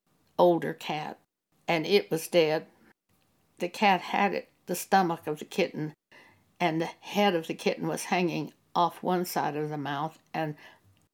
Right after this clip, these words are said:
the rear end of the kitten off the other. This cat had killed this kitten. The kitten was about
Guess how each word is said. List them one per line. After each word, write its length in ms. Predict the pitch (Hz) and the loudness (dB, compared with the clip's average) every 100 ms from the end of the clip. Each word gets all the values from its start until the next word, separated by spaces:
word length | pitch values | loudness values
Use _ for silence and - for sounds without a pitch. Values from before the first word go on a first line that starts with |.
| _ | _
the 120 | 160 | -4
rear 300 | 151 180 180 | 0 2 6
end 240 | 180 185 160 | 6 6 2
of 80 | |
the 80 | 147 | -2
kitten 420 | - - - 151 - - | -4 -4 -4 -8 -8 -4
off 260 | 165 156 | -4 -4
the 160 | - - | -10 -8
other. 320 | 160 160 143 | -4 -4 -6
This 300 | 143 165 - | -6 -6 -6
cat 300 | - 165 160 | -6 -4 -4
had 240 | 156 139 - | -6 -10 -4
killed 360 | 202 185 147 | -2 -2 -4
this 260 | - - - | -6 -8 -8
kitten. 440 | - - 139 143 _ _ _ | -6 -6 -6 -14 _ _ _
The 60 | _ | _
kitten 280 | - 233 151 | 4 4 2
was 160 | 151 | -2
about 440 | - - 151 139 | -2 0 0 0